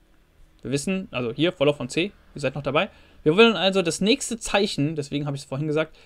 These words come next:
das nächste Zeichen von C wissen.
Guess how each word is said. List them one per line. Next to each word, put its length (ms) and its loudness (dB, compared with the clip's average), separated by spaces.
das 180 -2
nächste 380 2
Zeichen 580 -2
von 320 0
C 320 4
wissen. 480 -8